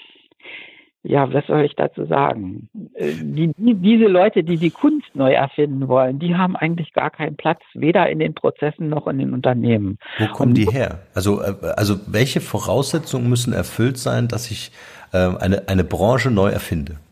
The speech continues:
Speaker 2: oder ein Unternehmen, ein Geschäftsmodell?
Speaker 1: Die, die wollen das ja, die wollen das ja gar nicht neu erfinden. Die sagen, jetzt müsste es ein Facebook geben und machen das.
Speaker 2: <laughs> Ja, genau.
Speaker 1: Ja, oder, oder der, oder der, der Bezos hat, das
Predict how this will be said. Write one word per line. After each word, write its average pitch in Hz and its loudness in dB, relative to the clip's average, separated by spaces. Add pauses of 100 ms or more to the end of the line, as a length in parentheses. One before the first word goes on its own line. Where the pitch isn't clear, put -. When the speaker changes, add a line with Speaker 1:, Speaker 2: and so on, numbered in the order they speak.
(120)
Speaker 2:
oder 78 -4
ein - -6
Unternehmen, 71 -8 (340)
ein 73 -8
Geschäftsmodell? - -10 (600)
Speaker 1:
Die, 147 0
die 175 4
wollen 247 4
das 226 4
ja, 196 2
die 175 0
wollen 214 4
das 285 2
ja 233 2
gar 160 2
nicht 143 -10
neu 147 2
erfinden. 143 0 (280)
Die 165 -2
sagen, 185 0
jetzt 160 -2
müsste 240 0
es - -6
ein 240 2
Facebook - 0
geben 117 0
und 165 -6
machen 185 0
das. 92 -4
Speaker 2:
<laughs> - -4 (920)
Ja, 107 2
genau. 139 -2 (240)
Speaker 1:
Ja, 202 4
oder, 214 6
oder 214 6
der, 208 4 (200)
oder 196 6
der, 185 4
der 180 4
Bezos 247 2 (180)
hat, 208 -4 (420)
das 170 0